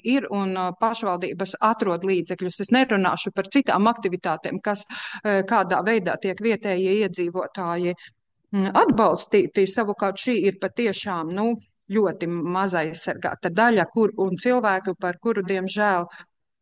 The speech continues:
viņi priecājas par katru dienu. Paldies vairāk. Ja nav komentāru,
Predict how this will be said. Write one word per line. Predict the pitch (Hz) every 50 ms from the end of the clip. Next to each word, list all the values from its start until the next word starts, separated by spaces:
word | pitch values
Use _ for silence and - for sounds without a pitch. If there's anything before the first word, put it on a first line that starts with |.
| _ _ _ _ _ -
viņi | 226 202 190
priecājas | 190 - 247 220 233 - 202 156 - -
par | - 208 185
katru | - 214 214 214 214 202 180
dienu. | 208 208 180 185 180
Paldies | 220 214 208 202 254 262 240 -
vairāk. | 247 254 254 220 - - -
Ja | 233 226 226
nav | 240 247 262 240 -
komentāru, | - 277 320 294 226 220 - 226 214 196 196 196 202